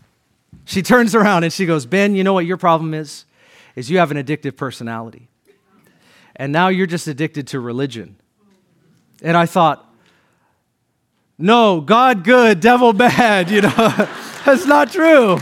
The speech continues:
What you're saying is wrong. And Lord help her if she, wherever she is today. I don't,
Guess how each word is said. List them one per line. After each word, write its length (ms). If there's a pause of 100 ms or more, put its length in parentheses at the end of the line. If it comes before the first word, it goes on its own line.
(460)
What 160
you're 100
saying 260
is 160
wrong. 540 (640)
And 260
Lord 220
help 260
her 160
if 100
she, 120
wherever 280
she 200
is 160
today. 300
I 120
don't, 180